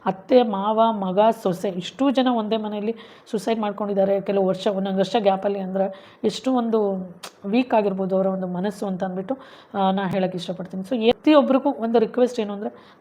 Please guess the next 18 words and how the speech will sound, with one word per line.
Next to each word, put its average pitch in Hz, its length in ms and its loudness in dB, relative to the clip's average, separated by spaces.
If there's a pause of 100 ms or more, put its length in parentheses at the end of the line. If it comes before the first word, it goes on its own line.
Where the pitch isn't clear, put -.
(120)
ಧೃತಿ 247 340 4
ಕೆಡಬೇಡಿ. 220 520 2
ಯಾವುದೇ 202 400 2
ಒಂದು 247 240 2
ಸಮಯ 214 300 -6
ಆದ್ರೂ 196 180 -2
ಅದು 190 120 -2
ಕಳೆದು 277 340 8
ಹೋಗುತ್ತೆ. 190 320 4 (520)
ಸಂತೋಷದ್ದೇ 240 540 4
ಆಗಿರ್ಬೋದು, 220 480 0
ದುಃಖದ್ದೇ 208 360 0
ಆಗಿರ್ಬೋದು, 175 400 -2
ಆ 214 180 2
ಸಮಯ 294 440 2
ಕಳೆದು 247 280 4
ಹೋಗೋ 220 160 4
ತನಕ 214 360 -6